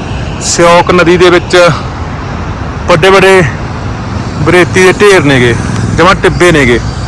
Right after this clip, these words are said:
ਪਿੱਛੇ ਵੀ ਆਏ ਤੇ ਜਨਤਾ ਉਹਦੇ ਵਿੱਚ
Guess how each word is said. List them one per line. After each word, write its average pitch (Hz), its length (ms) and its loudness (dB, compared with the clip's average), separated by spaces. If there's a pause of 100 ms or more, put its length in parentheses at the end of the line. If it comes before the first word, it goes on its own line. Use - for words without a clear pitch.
(680)
ਪਿੱਛੇ 196 280 2
ਵੀ 226 100 4
ਆਏ 190 300 4 (720)
ਤੇ 185 340 4 (300)
ਜਨਤਾ 170 320 0
ਉਹਦੇ 180 140 2
ਵਿੱਚ 180 320 -2